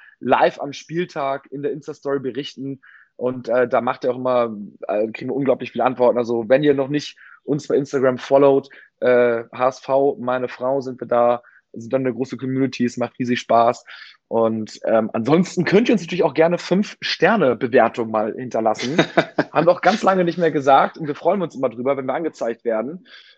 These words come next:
Speaker 1: Ähm, als größter Fan-Podcast, <laughs> selbsternannt, selbsternannt größter Fan-Podcast Deutschland, da hat ja irgendwie ein anderer H S V-Podcast mal markiert, ähm, weil, äh, und sie haben, sie haben hinterfragt, ob wir noch wirklich größter Fan-Podcast seien.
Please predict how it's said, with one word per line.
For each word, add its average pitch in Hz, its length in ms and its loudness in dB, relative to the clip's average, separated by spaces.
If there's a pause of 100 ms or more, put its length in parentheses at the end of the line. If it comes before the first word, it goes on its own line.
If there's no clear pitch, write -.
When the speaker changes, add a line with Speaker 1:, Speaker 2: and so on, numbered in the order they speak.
(120)
Speaker 1:
Ähm, 127 540 -4
als 127 320 0
größter 139 480 -2
Fan-Podcast, - 1200 -4 (360)
<laughs> - 340 -12
selbsternannt, 143 680 4
selbsternannt 143 680 0
größter 143 300 -2
Fan-Podcast 139 640 -4
Deutschland, 131 260 -6
da 135 60 2
hat 139 100 -2
ja 143 60 -4
irgendwie 131 200 -6
ein - 40 -4
anderer 135 260 -2
H 127 120 -6
S 123 100 -6
V-Podcast 123 500 -4
mal 120 220 0 (420)
markiert, 143 680 2
ähm, 120 380 0 (640)
weil, 120 480 4
äh, 117 520 0
und 117 140 -10
sie 123 80 0
haben, 123 140 -2 (120)
sie 131 120 0
haben 131 80 0
hinterfragt, 123 680 -2
ob 117 100 -6
wir 123 60 -2
noch 120 140 -4
wirklich 131 340 -6
größter 120 320 -2
Fan-Podcast 113 640 -6
seien. 117 260 0